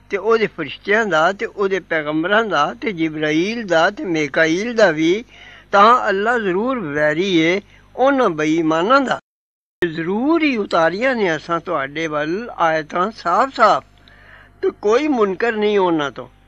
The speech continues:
ਬਾਅਦ ਬੇਫਰਮਾਨਾਂ ਦੇ। ਤੇ ਜਦੋਂ ਇਕਰਾਰ ਕੀਤੋ ਨੇ, ਕੋਈ ਵੀ ਇਕਰਾਰ, ਤੇ ਸੁੱਟ ਦਿੱਤਾ ਕਿਸੇ ਨਾ ਕਿਸੇ ਗਰੋਹ ਨੇ ਉਹਨਾਂ ਵਿੱਚੋਂ ਉਹ ਇਕਰਾਰ,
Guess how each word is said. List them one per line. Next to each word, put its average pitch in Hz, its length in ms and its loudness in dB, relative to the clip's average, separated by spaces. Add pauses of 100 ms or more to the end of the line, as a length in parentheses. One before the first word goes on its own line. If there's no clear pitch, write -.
(180)
ਬਾਅਦ 240 320 4
ਬੇਫਰਮਾਨਾਂ 147 840 -4
ਦੇ। 127 160 -12 (1040)
ਤੇ 156 100 -4
ਜਦੋਂ 165 400 2
ਇਕਰਾਰ 196 480 0
ਕੀਤੋ 190 400 -4
ਨੇ, 156 320 0 (460)
ਕੋਈ 240 300 4
ਵੀ 311 140 2
ਇਕਰਾਰ, 147 500 -2 (340)
ਤੇ 151 60 -10
ਸੁੱਟ 285 300 -6
ਦਿੱਤਾ 240 420 0
ਕਿਸੇ 247 400 -10
ਨਾ 294 140 -4
ਕਿਸੇ 202 360 -6
ਗਰੋਹ 175 340 0
ਨੇ 175 100 0
ਉਹਨਾਂ 160 400 -4
ਵਿੱਚੋਂ 170 560 -6 (380)
ਉਹ 180 180 2
ਇਕਰਾਰ, 143 540 -2